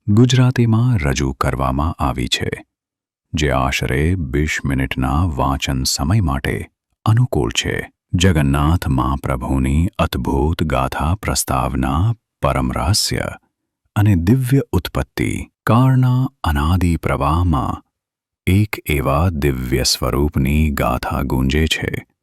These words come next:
જે પ્રેમ, શ્રદ્ધા અને મોક્ષનો પરમ સ્રોત છે, ભગવાન જગન્નાથ મહાપ્રભુ.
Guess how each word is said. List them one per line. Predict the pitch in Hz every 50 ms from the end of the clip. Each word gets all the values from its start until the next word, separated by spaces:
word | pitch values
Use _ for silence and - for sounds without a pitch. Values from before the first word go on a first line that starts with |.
| _ _ _ _ _ _ _ _ _ _ -
જે | - 76 73 71 65 64
પ્રેમ, | - _ - - 69 65 64 64 67 71 71 69 67 - - _ _ _ _ _ _ _ _ -
શ્રદ્ધા | - - - 92 92 80 71 - 62 64 62 - - - _ _ _ _ _ _ _ _ _ _ -
અને | 76 71 62 64
મોક્ષનો | 62 62 69 80 95 104 - - - - 123 123 - - 139 90 107 - _
પરમ | - - 65 - 64 64
સ્રોત | 65 - - - 73 76 90 110 - -
છે, | - - - - - - - - _ _ _ _ _ _ _ _ _ _ _ -
ભગવાન | - - - 73 71 73 71 69 73 82 87 95 101 117 - _ -
જગન્નાથ | 78 69 71 69 69 65 65 65 64 65 73 82 85 - - -
મહાપ્રભુ. | 71 69 - - 62 - - - 65 58 55 58 62